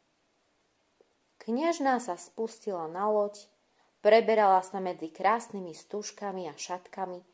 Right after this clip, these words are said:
a vyberala si do vôle. Ani nezbadala, že loď už prudko vesluje a doháňa brehy. Až keď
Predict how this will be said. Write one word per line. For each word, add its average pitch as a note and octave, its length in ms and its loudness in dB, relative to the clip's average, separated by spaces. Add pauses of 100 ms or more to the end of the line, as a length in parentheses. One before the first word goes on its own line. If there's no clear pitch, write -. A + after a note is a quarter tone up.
(260)
a F3 80 -6
vyberala F3 560 -2
si - 160 -6
do E3 160 0
vôle. D#3 400 -4 (880)
Ani B3+ 400 0
nezbadala, A3+ 640 6 (320)
že A#3+ 160 6
loď A#3+ 400 6
už - 80 -12
prudko G#3 480 -4
vesluje A#3 720 2
a G#3 160 -6
doháňa F3+ 640 -6
brehy. E3 400 -8 (1120)
Až G3+ 240 4
keď F#3 80 0